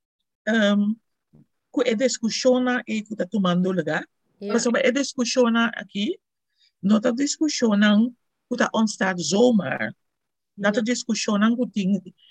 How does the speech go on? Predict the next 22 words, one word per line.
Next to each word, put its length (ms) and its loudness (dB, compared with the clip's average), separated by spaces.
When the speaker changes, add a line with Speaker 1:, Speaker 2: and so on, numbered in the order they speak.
Speaker 1:
wel 220 4
degelijk 640 2
een 180 2
valide 460 2
basis. 840 -8
Die 180 0
op 100 2
ik 80 -2
de 120 0
nos 280 0
passado 800 -2
e 240 -4
seguro 360 -4
de 120 2
no, 140 0
que 100 -4
tá, 160 -2
eh, 260 8
sigue 400 2
de 100 -2
nos 200 0
presente, 720 -2